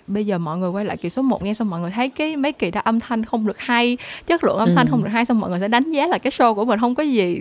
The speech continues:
Speaker 1: kiểu như là về mặt
Speaker 2: Ừ.
Speaker 1: technical là nó tệ quá thì sao này kia.
Speaker 2: <laughs>
Speaker 1: Xong tao phải an ủi người bồ là không sao đâu, không sao đâu, nếu mà nội dung hay thì người ta vẫn sẽ nghe tiếp cái lúc mà âm thanh của mình
Speaker 2: <laughs>
Speaker 1: tốt hơn thôi. Nhưng mà người bồ tao rất, rất concern về chuyện là tất cả mọi người đều
Speaker 2: Ừ.
Speaker 1: quay lại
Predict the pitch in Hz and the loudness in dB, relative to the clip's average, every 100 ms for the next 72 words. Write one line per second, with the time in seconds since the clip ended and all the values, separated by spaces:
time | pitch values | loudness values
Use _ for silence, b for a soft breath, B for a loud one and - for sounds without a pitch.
0 | - - 220 262 196 185 175 175 160 147 | -4 -2 2 2 2 2 0 2 2 2
1 | 277 247 196 180 175 240 - - 147 190 | 2 2 0 -2 -2 -4 -4 -4 0 0
2 | 226 302 269 196 208 208 196 196 190 196 | 0 0 -2 -2 -2 0 0 2 4 2
3 | 170 185 - - 226 220 214 220 226 196 | 2 -6 -8 0 2 4 2 2 2 2
4 | 240 226 180 180 294 302 311 294 294 294 | 2 2 0 -2 -2 0 2 4 2 0
5 | 269 262 262 320 311 196 180 233 254 247 | 2 4 4 2 0 0 0 2 2 2
6 | 254 180 175 247 208 - 247 247 - 330 | 0 0 0 2 2 2 2 2 2 0
7 | - 302 370 - 208 170 202 247 254 240 | 2 2 2 2 0 2 2 4 4 6
8 | 254 226 202 285 - 269 254 262 233 233 | 6 6 8 6 4 2 2 4 4 2
9 | B B B 233 208 196 190 180 226 240 | B B B 0 4 6 6 6 4 4
10 | 370 - - 240 349 - 247 202 202 233 | 2 0 -8 0 0 2 2 2 4 4
11 | 233 208 196 - 185 190 285 247 226 190 | 4 2 0 -2 -2 -2 0 2 0 0
12 | 185 160 151 208 214 180 | 0 2 2 2 0 -2